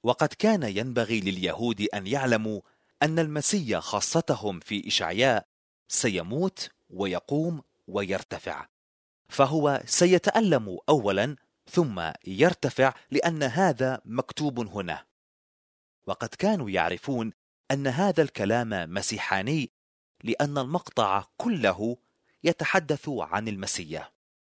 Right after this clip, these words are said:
لذلك أود اليوم أن نتأمل في هذه الأعداد الثلاثة التي هي مقدمة لهذا المقطع الذي أسميته العبد المذهل.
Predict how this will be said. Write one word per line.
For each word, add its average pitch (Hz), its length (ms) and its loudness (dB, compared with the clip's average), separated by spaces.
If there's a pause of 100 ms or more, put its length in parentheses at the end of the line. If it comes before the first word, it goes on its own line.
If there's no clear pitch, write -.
(580)
لذلك 151 640 4 (300)
أود 160 320 4
اليوم 120 460 0 (180)
أن 165 180 2
نتأمل 131 540 -2
في 95 220 -6
هذه 110 400 -2
الأعداد 90 520 -2
الثلاثة 117 640 2 (300)
التي 90 420 -6
هي 98 300 -2
مقدمة 120 760 -2
لهذا 92 520 -2
المقطع 123 560 0 (120)
الذي 98 400 -4 (100)
أسميته 127 760 -2 (480)
العبد 113 640 2
المذهل. 120 720 -6